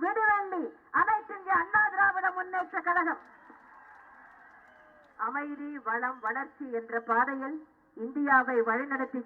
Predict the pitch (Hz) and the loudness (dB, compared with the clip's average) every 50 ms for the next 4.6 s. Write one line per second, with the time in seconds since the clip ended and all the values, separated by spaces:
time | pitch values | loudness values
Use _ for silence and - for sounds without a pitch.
0 | - 262 247 247 247 254 262 277 285 - - - - - - - - 240 294 339 | -4 -4 -2 -2 -2 -2 -2 -2 -2 -6 -12 -20 -20 -20 -10 -2 2 2 4 4
1 | 359 349 - 330 320 320 320 294 254 269 294 339 349 339 330 320 311 311 311 302 | 2 -4 -4 -6 -6 -2 0 0 0 2 4 4 4 4 4 4 2 2 2 2
2 | 302 302 285 285 285 285 294 294 294 302 302 294 285 285 285 294 285 285 277 - | 0 0 -2 -4 -6 -8 -8 -10 -8 -6 -6 -4 0 0 0 0 0 -2 -6 -4
3 | 302 285 285 - - 311 254 - - _ _ _ _ _ 247 254 254 240 226 233 | -4 -6 -6 -6 -8 -8 -8 -8 -12 _ _ _ _ _ -8 -6 -4 -2 2 4
4 | 311 311 359 392 - - 359 339 320 302 262 | 6 6 4 2 -4 -8 -8 -6 -6 -6 -6